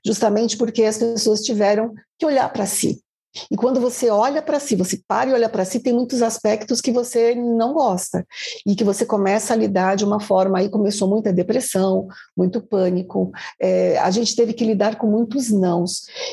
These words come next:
E o problema em si do humano é como lidar com os nãos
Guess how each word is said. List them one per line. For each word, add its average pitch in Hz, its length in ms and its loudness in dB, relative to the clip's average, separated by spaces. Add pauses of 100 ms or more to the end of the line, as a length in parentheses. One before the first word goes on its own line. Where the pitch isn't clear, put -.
E 247 100 2
o 285 80 -2
problema 302 1000 0 (320)
em 294 140 4
si 262 360 -2
do 226 140 2
humano 233 720 2
é 220 100 2
como 320 300 0
lidar 262 320 0
com 208 160 0
os 190 160 2
nãos - 540 -2